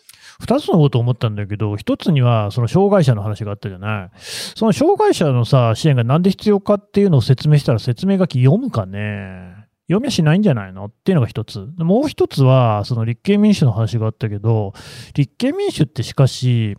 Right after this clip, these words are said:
その、こ-、国対とかでさ、国会対策委員とかでさ、話し合いをして、なんであれやったかな、九割とかの法案は自民党に賛成して通してんだよね。っ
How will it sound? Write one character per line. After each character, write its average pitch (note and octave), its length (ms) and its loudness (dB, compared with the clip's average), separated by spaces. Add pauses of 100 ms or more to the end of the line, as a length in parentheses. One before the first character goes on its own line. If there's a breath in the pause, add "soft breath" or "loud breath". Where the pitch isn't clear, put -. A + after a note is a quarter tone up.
(240)
そ B2 140 2
の、 A2 460 -2
こ-、 C#3 160 -4 (320)
国 C3+ 140 0 (140)
対 A3 220 2
と B3+ 120 -2
か B2+ 120 0
で G#2 60 -2
さ、 G#2+ 140 -8
国 - 160 -8 (100)
会 E3+ 200 0
対 F3 180 2
策 D#3+ 320 0
委 E3+ 180 2
員 A#2+ 200 -2 (440)
と A#2 120 2
か G2+ 100 -2
で G2 160 -8
さ、 G2+ 340 -6
話 B2 280 0
し C3+ 80 2
合 B2+ 40 4
い A#2+ 60 2
を A#2+ 80 2
し - 100 -6
て、 A2 280 -6
な A#2 180 -4
ん F#4 140 -6
で G#4 80 2
あ C3+ 100 2
れ G#2+ 60 -4
や G#2 60 -4
っ G2+ 40 -8
た G#2 140 -4
か G#2 60 -6
な、 G#2 140 -10
九 G#3+ 200 0
割 C4+ 200 2
と C#3 80 2
か A#2 80 0
の A2+ 60 0
法 A#2+ 280 2
案 A#2 100 -2
は A2+ 80 -2
自 A2+ 120 -6
民 D3+ 140 -2
党 G3+ 100 2
に G#3 60 2
賛 F#3 160 2
成 G3 100 2
し - 60 -2
て F3 80 -2
通 A3 180 0
し - 60 -8
て F#4 80 -6
ん C#3+ 80 -2
だ F#2+ 80 -12
よ F#2 80 -16
ね。 A2+ 260 -6
っ - 420 -20